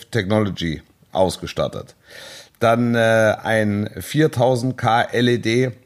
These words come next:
Spotlight, das man auch im Dunkeln rasieren kann, wenn man denn möchte oder muss.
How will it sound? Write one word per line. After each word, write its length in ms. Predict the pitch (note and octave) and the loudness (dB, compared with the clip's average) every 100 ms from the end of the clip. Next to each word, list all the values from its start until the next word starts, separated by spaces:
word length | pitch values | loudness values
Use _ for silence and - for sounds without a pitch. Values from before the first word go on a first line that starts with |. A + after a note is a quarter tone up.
| _ | _
Spotlight, 680 | - - C3 C#3+ G2 D2+ C2 - | -14 -2 0 0 0 0 -4 -2
das 240 | F#2+ - | -4 -2
man 320 | G#2 A2 G#2+ - | -2 0 -2 0
auch 380 | A#2+ A#2+ A#2 - | 2 2 0 -6
im 220 | A#2+ B2 | 0 2
Dunkeln 420 | D3+ C#3+ B2 F2 C2 | 4 2 2 -2 0
rasieren 540 | F2+ F2 G2 F#2 F2 | 0 0 0 0 -2
kann, 360 | F2+ C#2+ A1+ A#1+ | -4 -4 -4 -2
wenn 160 | G2 | 0
man 320 | F#2+ F2+ F2 F2 _ - | 0 0 -2 -6 _ -2
denn 300 | F#2 F2 E2 | 0 -2 -4
möchte 500 | G#2+ A2 - D#2+ C#2+ | -2 -2 -2 -8 -4
oder 280 | A#2 A2 A2 | 0 4 4
muss. 520 | A2+ G#2+ - - - | 4 0 -2 -10 -14